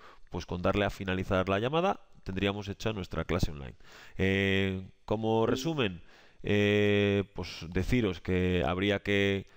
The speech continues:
avisar al alumnado de que tendríamos una clase online y el día que la tengamos creamos nuestra reunión, nos vamos a Meet, creamos nuestra reunión,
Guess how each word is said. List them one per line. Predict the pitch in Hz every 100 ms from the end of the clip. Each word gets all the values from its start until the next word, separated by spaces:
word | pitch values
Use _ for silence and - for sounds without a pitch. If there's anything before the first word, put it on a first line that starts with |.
| -
avisar | - 95 98 110 107 90
al | 90
alumnado | 90 92 95 98 110 92 - - - -
de | 87 90
que | - 85
tendríamos | 87 85 90 90 95
una | 90
clase | 87 95 113
online | 135 160 185 202 - - -
y | 117
el | 123 127
día | 131
que | 127
la | 127
tengamos | 131 131 131 151 - -
creamos | 92 92 92 92
nuestra | 95 110
reunión, | 110 127 151 185 214 - _ - - - -
nos | 85
vamos | 87 92 101
a |
Meet, | 113 180 208 - - - - -
creamos | - 92 95 101 98 98 98 98 98 98
nuestra | 95 95
reunión, | 95 110 139 170